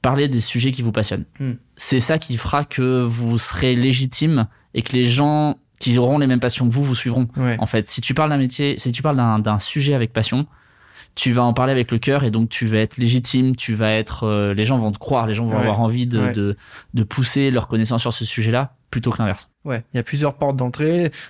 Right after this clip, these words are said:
Speaker 2: notamment celle de la passion qui,
Speaker 1: Ouais.
Speaker 2: qui peut faire la diff.
Speaker 1: Pour moi, c'est une des plus grosses,
Speaker 2: Ouais.
Speaker 1: euh, c'est, enfin, c'est, pour moi, c'est la plus importante.
Speaker 2: Ouais. En termes de, de, de, de puissance, de pouvoir. Parce qu'en vrai, quand on parle de sujets un peu, enfin voilà,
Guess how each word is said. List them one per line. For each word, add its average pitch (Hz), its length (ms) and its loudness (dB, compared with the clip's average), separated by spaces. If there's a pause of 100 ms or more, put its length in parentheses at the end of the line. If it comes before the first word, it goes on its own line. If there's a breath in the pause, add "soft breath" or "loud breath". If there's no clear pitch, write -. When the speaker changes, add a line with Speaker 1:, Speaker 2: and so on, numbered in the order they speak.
(120)
Speaker 2:
notamment 135 460 0
celle 143 320 -2
de 135 440 2
la 123 80 -2
passion 147 460 -2
qui, 123 240 -4
Speaker 1:
Ouais. 117 180 2
Speaker 2:
qui - 120 -12
peut 135 80 -2
faire 131 160 -4
la 131 80 0
diff. 120 200 -4 (120)
Speaker 1:
Pour 135 120 2
moi, 151 140 4
c'est 147 140 0
une 123 80 4
des 113 100 4
plus 117 160 -2
grosses, 120 200 2
Speaker 2:
Ouais. 107 120 -2
Speaker 1:
euh, 101 280 -2
c'est, - 180 -12
enfin, 117 140 2
c'est, - 160 -4
pour 131 140 0
moi, 151 120 2
c'est 131 160 0
la 127 280 2
plus 123 180 -4
importante. 117 340 0 (100)
Speaker 2:
Ouais. - 80 -20 (140)
En - 20 -20
termes 131 200 2
de, 131 140 2
de, 123 140 2
de, 120 160 0
de 120 120 -4
puissance, 139 540 -2
de 131 80 -2
pouvoir. 135 220 -4
Parce 143 100 -4
qu'en 139 160 0
vrai, 170 240 0 (460 loud breath)
quand 143 200 -4
on 151 40 0
parle 160 180 0
de 143 80 0
sujets 135 400 -4
un 127 120 -2
peu, 127 240 -4
enfin 120 160 -4
voilà, 127 280 0